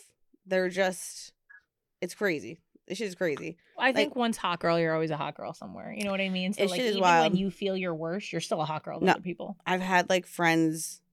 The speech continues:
Speaker 1: husbands that, like, we, we don't even talk or just, like, I'm like,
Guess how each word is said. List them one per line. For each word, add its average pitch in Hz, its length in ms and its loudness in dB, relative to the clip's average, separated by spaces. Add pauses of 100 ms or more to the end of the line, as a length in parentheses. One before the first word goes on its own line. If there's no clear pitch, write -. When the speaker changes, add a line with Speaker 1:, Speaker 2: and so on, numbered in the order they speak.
(360)
Speaker 1:
husbands 160 540 0
that, 156 140 -8
like, 147 260 -4
we, 151 340 -8
we 151 120 -4
don't 160 100 -2
even 151 140 -2
talk 151 360 -4
or - 60 -14
just, 147 220 -14
like, 135 380 -10 (640)
I'm 160 140 -4
like, 160 160 -4